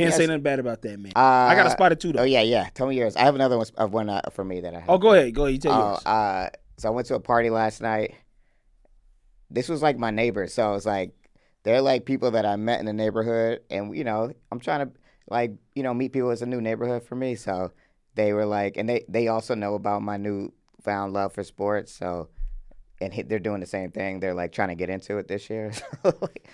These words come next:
Speaker 2: it's so stupid. It's, like, better. It's better than the, the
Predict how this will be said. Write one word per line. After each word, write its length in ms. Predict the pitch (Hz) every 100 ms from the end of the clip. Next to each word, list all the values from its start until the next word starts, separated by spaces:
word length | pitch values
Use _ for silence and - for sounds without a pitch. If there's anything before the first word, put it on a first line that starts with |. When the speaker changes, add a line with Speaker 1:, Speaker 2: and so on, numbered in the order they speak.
| - -
Speaker 2:
it's 160 | 117
so 140 | - -
stupid. 580 | - 147 - - - - - -
It's, 160 | 139 151
like, 200 | 196 120
better. 200 | 156 208
It's 260 | 180 139 127
better 240 | 247 392
than 140 | 247
the, 120 | 170 - -
the 500 | 135 127 117 113